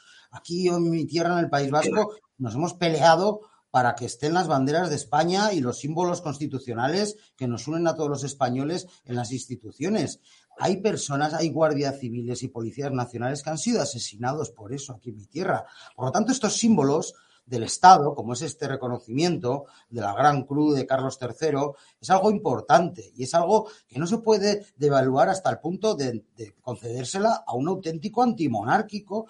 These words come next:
y, por lo tanto, que no acepta las instituciones del Estado y de la Constitución y, por lo tanto, pues es totalmente improcedente. No entiendo cómo se ha podido llegar a este punto de degradación en las instituciones con este gobierno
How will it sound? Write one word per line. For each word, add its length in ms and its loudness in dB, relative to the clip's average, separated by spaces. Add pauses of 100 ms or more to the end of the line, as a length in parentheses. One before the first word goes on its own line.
(180)
y, 100 -8
por 160 -10
lo 80 -16
tanto, 440 -2 (200)
que 160 -8
no 340 6
acepta 420 -2
las 200 2
instituciones 640 -8
del 160 -4
Estado 400 0
y 80 0
de 80 -2
la 100 -2
Constitución 760 -6 (300)
y, 100 -8
por 160 -20
lo 60 -20
tanto, 260 -8
pues 160 -6
es 320 -18
totalmente 480 -6
improcedente. 680 -4
No 100 2
entiendo 440 2
cómo 400 2 (180)
se 160 0
ha 80 6
podido 480 4
llegar 380 2
a 60 2
este 200 -4
punto 380 -4
de 140 -2
degradación 640 -4
en 80 0
las 180 -4
instituciones 680 -8
con 140 -10
este 160 -8
gobierno 520 -2